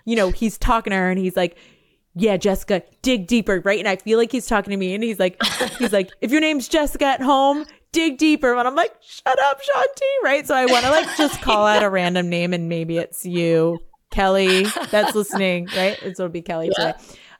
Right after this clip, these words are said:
Speaker 1: Uh, but if you have your future self,
Speaker 2: We're talking to you,
Speaker 1: we're
Speaker 2: Kelly.
Speaker 1: talking to you, Kelly.
Speaker 2: <laughs>
Speaker 1: Um,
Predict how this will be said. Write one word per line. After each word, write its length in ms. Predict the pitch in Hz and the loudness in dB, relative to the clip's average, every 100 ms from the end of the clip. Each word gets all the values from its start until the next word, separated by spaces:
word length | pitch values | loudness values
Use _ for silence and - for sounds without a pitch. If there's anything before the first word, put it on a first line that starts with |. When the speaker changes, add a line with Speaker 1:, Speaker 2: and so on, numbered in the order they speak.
| 220 | -2
Speaker 1:
Uh, 240 | 202 196 | 0 0
but 360 | 180 220 202 - | -2 2 2 2
if 160 | 220 202 | -2 -2
you 120 | 220 | -6
have 260 | 233 339 392 | -4 -2 -2
your 140 | 269 | -4
future 380 | - 226 220 208 | -6 -8 -4 -6
self, 380 | - 170 170 170 | -2 -2 -2 -4
Speaker 2:
We're 100 | - | -8
talking 320 | 220 220 233 | -6 -4 -4
to 60 | 190 | -2
you, 80 | 185 240 | -4 -2
Speaker 1:
we're 60 | |
Speaker 2:
Kelly. 180 | 240 254 | 0 2
Speaker 1:
talking 280 | 254 226 240 | 2 2 0
to 40 | 226 | 0
you, 60 | |
Kelly. 440 | 233 247 240 233 - | 2 2 2 0 -4
Speaker 2:
<laughs> 360 | - - - 226 | -18 -20 -6 0
Speaker 1:
Um, 400 | 220 208 202 | 2 2 0